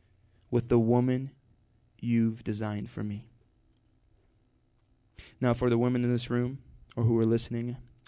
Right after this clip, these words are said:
I want you to pray in this manner. Lord Jesus,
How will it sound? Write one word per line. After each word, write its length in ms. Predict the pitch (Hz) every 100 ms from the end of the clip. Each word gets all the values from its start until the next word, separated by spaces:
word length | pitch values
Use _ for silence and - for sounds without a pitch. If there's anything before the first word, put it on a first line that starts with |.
| -
I 40 |
want 240 | 113 117 110
you 20 |
to 80 | 113
pray 400 | - 107 104 104 _ _ _ _ _ _ _ _ _ -
in 120 | 113
this 160 | 107
manner. 340 | 107 104 107 104 - - -
Lord 280 | 131 135
Jesus, 680 | 117 110 110 104 98 -